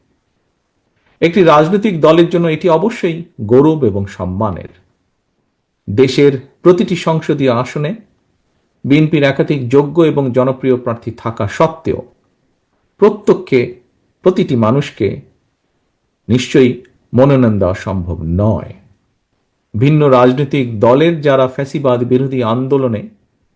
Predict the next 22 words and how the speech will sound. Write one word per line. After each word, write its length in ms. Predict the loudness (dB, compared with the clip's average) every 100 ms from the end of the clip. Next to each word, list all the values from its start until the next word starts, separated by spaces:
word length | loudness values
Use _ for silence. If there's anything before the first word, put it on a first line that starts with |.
| _
আমাদের 320 | -4 0 2 0
সঙ্গে 380 | -2 -2 0
রাজপথের 560 | 0 0 -2 -6 -6 -6
সঙ্গী 400 | -4 -4 -4 -4
ছিলেন, 340 | -4 -4 -4 -8 _ _ _ _ _ _
এমন 340 | -2 2 2
প্রার্থীকেও 560 | 2 2 0 -4 -2 -2
বিএনপি 460 | 0 -2 -2 -4 -6
সমর্থন 580 | -4 -4 -4 -6 -4
দেওয়ার 260 | 0 0 0 -6 _ _ _
সিদ্ধান্ত 680 | -4 -2 -2 -2 -2 -2 -6
নিয়েছে। 520 | -8 -10 -14 -16 -20 -20 _ _ _ _ _ _ _ _ _ _ _ 0
এই 180 | 2 4
বাস্তবতার 680 | 2 0 0 0 2 0
কারণে 420 | 0 0 2 2
হয়তো 380 | 0 -2 -2 -2
কিছু 240 | -6 -6 -6
সংসদীয়, 640 | -4 -4 -4 -4 -4 -4 -8 -10 -8
সংসদীয় 500 | -6 -4 -2 0 2
আসনে 440 | 2 -2 -4 -6 -8 _ _ _ _ _ _ _ _ _ _ _ _ -2
বিএনপি 460 | 2 4 2 0
দলীয় 460 | 2 4 6 4 2